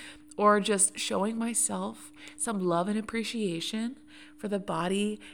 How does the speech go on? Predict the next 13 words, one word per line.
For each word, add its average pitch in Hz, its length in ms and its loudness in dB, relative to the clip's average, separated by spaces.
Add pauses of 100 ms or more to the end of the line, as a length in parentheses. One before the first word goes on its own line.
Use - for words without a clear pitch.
and 202 180 -2
the 202 60 0
mind 180 440 0
and 233 120 -6
the 220 60 -2
soul 190 360 2
that 208 120 2
I 214 80 -2
have. 220 520 -4 (320)
Just, - 260 -2 (500)
I 208 140 4
promise 202 560 4
you, 277 280 0